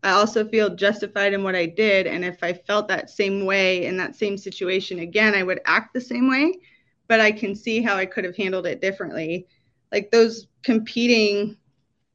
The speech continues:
interests and competing thoughts, like, really fuck with a person as time goes on and the trial process, you know, gets continued and continued and continued. And so it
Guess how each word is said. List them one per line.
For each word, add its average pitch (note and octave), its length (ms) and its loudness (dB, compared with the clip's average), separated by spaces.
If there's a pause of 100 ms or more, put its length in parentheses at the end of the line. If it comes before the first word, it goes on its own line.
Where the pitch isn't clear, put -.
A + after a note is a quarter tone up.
(220)
interests C#4 440 0
and A#3+ 100 0
competing G#3+ 500 0
thoughts, A3 400 0
like, F#3 200 -8
really C4+ 200 -2
fuck G#3+ 300 -6
with G3 100 -10
a D3+ 60 -8
person F#3+ 600 -6 (100)
as F3+ 240 -6 (260)
time G3+ 240 -2
goes F3+ 180 -2
on G3+ 220 0
and F3 160 -4
the E3+ 160 -6 (180)
trial G#3 300 -2
process, F3+ 640 -6 (680)
you - 80 -4
know, C#3 60 -2
gets F#3+ 180 -4
continued G#3+ 500 4
and F3 120 -4
continued G3 460 0
and F3 120 -4
continued. F#3 540 -2
And F3 160 -6
so F3+ 400 -4 (580)
it - 360 0